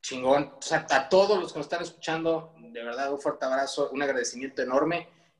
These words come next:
y esperemos, este, pues, seguir siendo de su agrado por, por bastante tiempo. El día de hoy vamos a hablar de una banda, no, güey, que no merece introducción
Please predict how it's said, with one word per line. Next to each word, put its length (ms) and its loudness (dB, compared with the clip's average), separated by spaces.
y 120 -4
esperemos, 640 2
este, 1120 0
pues, 220 0
seguir 240 0
siendo 260 4
de 60 6
su 100 -2
agrado 400 6
por, 320 -6
por 180 2
bastante 420 2
tiempo. 320 -8
El 120 8
día 120 8
de 100 8
hoy 280 8
vamos 320 6
a 40 6
hablar 200 8
de 60 2
una 120 6
banda, 400 4
no, 120 0
güey, 160 2
que 120 -4
no 100 -2
merece 320 -2
introducción 600 -2